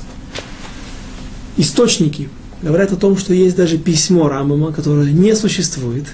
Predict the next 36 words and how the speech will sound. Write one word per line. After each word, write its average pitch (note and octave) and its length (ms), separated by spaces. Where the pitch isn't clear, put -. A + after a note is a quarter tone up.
сегодня. D3 580
Но C#3+ 160
есть A3+ 260
люди, D#4+ 320
которые B3 300
пишут A#3 220
в - 40
своих A3+ 220
книгах, D4 440
что B3 180
они B3+ 180
видели G3+ 340
это C#3+ 140
письмо E3 380
и D3 40
читали D3 380
письмо D#3 300
самого D3+ 360
Рамбама, G#3+ 600
который, D3 640
в - 20
котором D#3+ 340
он D3 140
признает E3+ 520
о D#3 40
том, D#3 180
что D3+ 140
в - 80
конце D3+ 400
дней C3+ 380
он, D3 280
да, F3+ 200
получил B2+ 540
доступ F3 440
к - 320
Кабале, D3 420